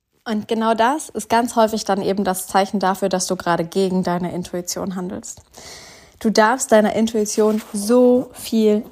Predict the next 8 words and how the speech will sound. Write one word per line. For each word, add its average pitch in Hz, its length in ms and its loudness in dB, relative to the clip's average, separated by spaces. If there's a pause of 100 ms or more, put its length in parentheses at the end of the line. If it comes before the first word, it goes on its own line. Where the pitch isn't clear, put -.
mehr 190 420 2
vertrauen, 175 540 -4 (140)
da 202 100 4
einfach 220 300 -2
so 254 260 0
viel 247 300 0
mehr 220 340 0 (180)
hinhören. 208 760 0